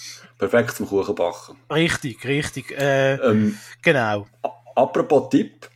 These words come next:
Speaker 1: Netflix-Tipp, du hast ja schon mal, ähm, glaub's öfters über Brooklyn Nine-Nine geredet
Speaker 2: Ah,
Speaker 1: gehabt,
Speaker 2: super,
Speaker 1: gell?
Speaker 2: ja.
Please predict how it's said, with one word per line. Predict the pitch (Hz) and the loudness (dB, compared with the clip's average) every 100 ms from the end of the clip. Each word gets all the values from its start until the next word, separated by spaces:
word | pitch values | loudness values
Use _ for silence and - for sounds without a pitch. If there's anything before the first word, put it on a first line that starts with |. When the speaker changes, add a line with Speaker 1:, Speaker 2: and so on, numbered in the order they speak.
| _ _ _ _ | _ _ _ _
Speaker 1:
Netflix-Tipp, | 104 117 - 156 - - 147 - - | -4 -4 -4 -6 -6 -4 -4 -4 -4
du | 113 | -2
hast | 110 | -2
ja | |
schon | 110 113 | -2 0
mal, | 101 98 117 139 - _ _ _ _ _ | 2 2 2 0 -8 _ _ _ _ _
ähm, | 95 92 92 | -4 -2 -2
glaub's | 90 85 - 87 | -4 -6 -4 -4
öfters | 90 - - - - | -4 -6 -10 -10 -8
über | - 85 | -10 -6
Brooklyn | 110 127 - 139 | -6 -6 -2 -2
Nine-Nine | 101 110 98 87 240 | 0 -2 -4 -6 -6
geredet | - | -4
Speaker 2:
Ah, | 127 120 | -4 -2
Speaker 1:
gehabt, | 110 | -2
Speaker 2:
super, | 120 143 95 | -4 -2 0
Speaker 1:
gell? | 101 | 0
Speaker 2:
ja. | 104 107 | -2 -8